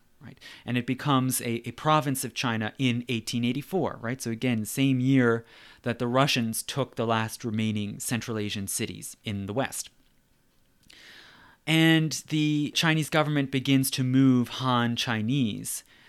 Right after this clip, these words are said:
westward into Xinjiang and also northward into Inner Mongolia, into the nearer parts of Mongolia, trying to kind of Chinesize or S-, Sinicize these Central Asian territories.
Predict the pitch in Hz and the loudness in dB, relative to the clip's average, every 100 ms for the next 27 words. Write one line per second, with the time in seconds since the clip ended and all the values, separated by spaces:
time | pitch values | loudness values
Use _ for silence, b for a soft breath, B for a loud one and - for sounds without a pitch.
0 | 110 131 165 - 104 92 107 - b b | 0 2 2 0 -6 -8 -10 -16 b b
1 | b b _ 143 151 139 151 135 127 123 | b b _ 0 2 2 2 4 4 0
2 | 120 - 170 170 139 147 135 135 131 143 | -2 0 2 2 2 4 4 4 2 2
3 | 143 151 135 139 143 - 76 - 127 120 | 2 2 2 2 2 -2 -12 -8 -4 -2
4 | 135 - 117 117 113 107 117 117 113 101 | -2 -2 -2 0 -2 -2 0 0 0 -4
5 | - - 107 107 110 107 110 117 110 107 | -10 -10 -10 -8 -8 -6 -4 -2 -4 -6
6 | 120 107 - 101 98 95 98 90 101 - | -8 -8 -8 -6 -6 -6 -8 -8 -10 -4
7 | 123 120 117 - 117 104 - - 117 113 | -2 -2 -4 -10 -8 -8 -4 -4 -2 0
8 | 120 120 - 98 85 - 107 - - - | 2 2 0 -6 -8 -10 -12 -12 -14 -12
9 | - - 127 123 120 104 110 85 101 - | -8 -4 -2 0 0 -2 -4 -6 -8 -14
10 | - b b b b 127 120 - 113 - | -18 b b b b -4 -2 -2 -2 -2
11 | 110 107 104 107 104 110 - 127 107 - | -4 -2 -4 -6 -8 -10 -8 -4 -4 -6
12 | 104 98 131 | -14 -14 -16